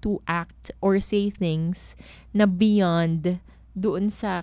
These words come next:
ki-, dapat mo lang sabihin. Dahil ako, nagugulo yung sistema ko <laughs> pagka ganoong mga bagay. Whether, whether it kilig or galit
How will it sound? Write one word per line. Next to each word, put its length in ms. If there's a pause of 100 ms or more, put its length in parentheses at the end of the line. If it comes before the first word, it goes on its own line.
(100)
ki-, 160
dapat 360
mo 120
lang 160
sabihin. 920 (160)
Dahil 800 (120)
ako, 160
nagugulo 480
yung 240
sistema 560
ko 240 (260)
<laughs> 280
pagka 260
ganoong 360
mga 280
bagay. 520 (1080)
Whether, 420
whether 300
it 240
kilig 480
or 180
galit 680